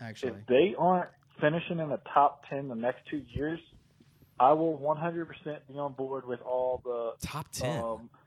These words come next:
Speaker 3: Next two years, he
Speaker 2: L S U
Speaker 3: says.
Speaker 2: isn't a,
Speaker 1: Both
Speaker 2: or
Speaker 1: of
Speaker 2: L S U
Speaker 1: them.
Speaker 2: is a one-hit wonder, da, da, da, da. Other than that, though, I believe L S U could finish in the top ten next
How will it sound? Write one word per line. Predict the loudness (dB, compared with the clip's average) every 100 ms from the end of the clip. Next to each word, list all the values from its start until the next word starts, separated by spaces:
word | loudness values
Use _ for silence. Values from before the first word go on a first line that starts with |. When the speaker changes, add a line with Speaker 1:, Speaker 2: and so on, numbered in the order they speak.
| -8
Speaker 3:
Next | -6 -6
two | -4 -2
years, | 2
he |
Speaker 2:
L | 2 2
S | 0
U | -6
Speaker 3:
says. | -6 -6 -8 -6
Speaker 2:
isn't | -6 -6 -12 -6
a, | -4 -4 -6 -10
Speaker 1:
Both | -6 0
Speaker 2:
or | 2
Speaker 1:
of | 4
Speaker 2:
L | 4
S | 2
U | 0
Speaker 1:
them. | 0
Speaker 2:
is |
a | 0
one-hit | -2 -4 -4 -4
wonder, | -4 -4 -6 -6 2
da, | 2
da, | 2
da, | 2 2 2
da. | -6 _ _ _ _ _ _ _
Other | 6 6 4
than | -4 -8
that, | -8 -6 -6 -2
though, | 0 0 -4 -12 _ _ _ _ _ _ _ _ _
I | 2 2
believe | 2 -4 -6 -6
L | -4
S | -4 -8 -14
U | -10 -10 -12 _ _ _ _ _ _
could | -8 -8 -4
finish | -4 -4 -6 -8
in | -10
the | -10
top | -2 -2 -2 -4
ten | -4 -2
next | -4 -6